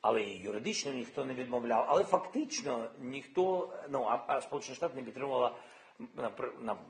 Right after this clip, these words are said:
найближчий час, напр-, наприклад, принаймні, вступ України в нато. Друга історія. Це перший крок. Друге, давайте уявимо собі, що,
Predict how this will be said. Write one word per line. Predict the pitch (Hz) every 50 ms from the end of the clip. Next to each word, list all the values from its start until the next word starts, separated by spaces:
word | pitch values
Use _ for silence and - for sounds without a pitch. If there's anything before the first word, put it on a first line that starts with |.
| - - -
найближчий | 110 101 90 92 101 101 87 - - - - 92 82 82 82 -
час, | - - 90 76 76 - -
напр-, | - 78 - 95 92 - - 113 113
наприклад, | 107 92 - 87 87 80 - 87 80 - -
принаймні, | - 85 82 82 78 80 80 78 71 _ - - - - - - - - -
вступ | - - - - 202 208 - 185
України | 143 - 139 151 156 160 160 160
в | 147 127 104
нато. | 92 73 - - - - - - - - - _ _ _ _ _ _ - - - _ _ _ - _ _ _ _ _ _ _ - - - - - _ - _ _ _ - - - - - -
Друга | - 127 120 165 185 147 135 135
історія. | 117 110 110 107 - - 123 98 113 117 127 117 113 - - _ _ _ _ _ - - - - - - 143 -
Це | - - 147
перший | 120 143 127 110 - - - 110 110
крок. | - - 101 98 - - - _ _ - -
Друге, | 131 160 180 175 175
давайте | 151 156 175 170 165 165
уявимо | 147 135 156 160 151 147 143 139
собі, | - - - 117 113 123 151
що, | 156 - - - - - 139 131 135 139 143 139